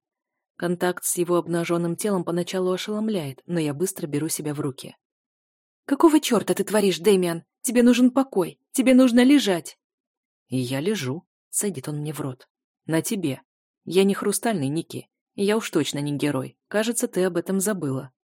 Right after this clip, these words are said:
Мне нравится, что ты осмелела, но ни одной женщине я не позволю сомневаться во мне и разговаривать со мной подобным образом. Даже тебе». Что-то дикое и яростное овладевает им. Дэмиан соединяет наши губы,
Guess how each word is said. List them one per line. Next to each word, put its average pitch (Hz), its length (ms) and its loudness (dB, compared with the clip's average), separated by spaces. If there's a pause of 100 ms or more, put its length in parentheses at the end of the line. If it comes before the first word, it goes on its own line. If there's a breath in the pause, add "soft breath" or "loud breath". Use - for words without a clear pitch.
(360)
Мне 196 240 2
нравится, 226 460 0
что 160 180 -4
ты - 80 -4
осмелела, 147 640 -4 (320)
но 180 160 0
ни 175 140 2
одной 175 340 0
женщине 190 580 -4
я 190 160 -2
не 202 100 2
позволю 185 480 -2
сомневаться 156 640 -4
во 143 140 -8
мне 143 260 -8 (260)
и 190 100 0
разговаривать 190 580 2
со - 100 -2
мной 196 200 0
подобным 175 500 0
образом. 131 580 -6 (360)
Даже 139 320 -4
тебе». 165 420 -4 (640)
Что-то - 320 -4
дикое 196 360 -4
и - 120 -6
яростное 180 560 -4
овладевает 151 640 -8
им. 139 300 -10 (560)
Дэмиан 180 480 0
соединяет 165 640 -4
наши 170 280 -6
губы, 175 440 -6